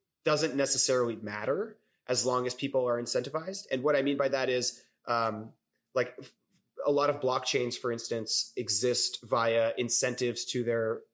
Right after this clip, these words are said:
contributors, um, but those incentives are not really ownership and they don't necessarily come with voting rights. Um, some other types of organizations might prefer to have an N F T that they launch and,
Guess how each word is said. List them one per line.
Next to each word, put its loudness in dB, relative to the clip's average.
contributors, -2
um, 2
but 2
those 2
incentives 2
are 2
not -4
really -2
ownership 0
and 0
they 0
don't -2
necessarily -2
come -4
with -6
voting 0
rights. -2
Um, -2
some 4
other 4
types 0
of -4
organizations -2
might 0
prefer -4
to -2
have -6
an -2
N -6
F -10
T -4
that -4
they -2
launch -4
and, -4